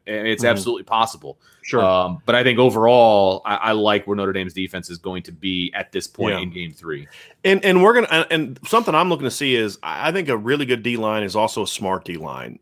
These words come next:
Speaker 2: meaning, look, Purdue's gonna, Purdue knows that they can't block Notre Dame's D line all game. So there's gonna be a lot of quick game, a lot of hit your drop and get rid of the
Speaker 1: Absolutely.
Speaker 2: ball. You got long guys like Isaiah Foskey, and, you know,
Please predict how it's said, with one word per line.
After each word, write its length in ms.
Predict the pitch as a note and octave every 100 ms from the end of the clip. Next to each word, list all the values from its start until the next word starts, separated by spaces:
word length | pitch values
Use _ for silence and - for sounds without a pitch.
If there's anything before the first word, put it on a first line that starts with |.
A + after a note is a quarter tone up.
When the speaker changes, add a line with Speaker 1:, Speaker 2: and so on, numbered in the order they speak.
| -
Speaker 2:
meaning, 540 | B2 A#2 A2 G2+ G2 - _
look, 240 | B2+ A#2+ _
Purdue's 260 | B2+ D3+ C#3
gonna, 240 | C3 A2
Purdue 360 | - D#3 E3 G#3
knows 400 | C3 A#2+ E3 -
that 140 | A2+
they 100 | B2
can't 240 | A#2+ A2
block 240 | G#2 G#2+ G2+
Notre 140 | G2
Dame's 160 | F#2 E2+
D 100 | F#2
line 220 | E2+ D#2+
all 100 | D#2
game. 300 | D2+ E2 B2+
So 140 | - G#2+
there's 80 | A2+
gonna 120 | A2+
be 40 |
a 40 | G2
lot 180 | G2+ A#2+
of 80 |
quick 240 | - A#2 -
game, 320 | A2 G#2+ G#2+
a 60 | G2+
lot 200 | G#2 A2+
of 120 | A2 - - -
hit 160 | - C3+
your 120 | D3
drop 260 | A2+ A#2+ A#2+
and 80 | A#2
get 80 |
rid 140 | A2 A2
of 40 |
the 40 | G#2
Speaker 1:
Absolutely. 560 | A#2+ G#2+ F2+ G#2 E2+
Speaker 2:
ball. 80 | F2
You 80 | A#2
got 240 | B2+ A#2+ -
long 320 | G#2 A#2+ B2+
guys 320 | A#2+ A#2+ A#2+ A2
like 240 | G#2 G2+ _ _
Isaiah 360 | - A2+ A2 A2+
Foskey, 640 | - A#2 A2 - G2+ D#2 C#2+
and, 200 | C#2 - - _ _ _ -
you 60 |
know, 60 | A2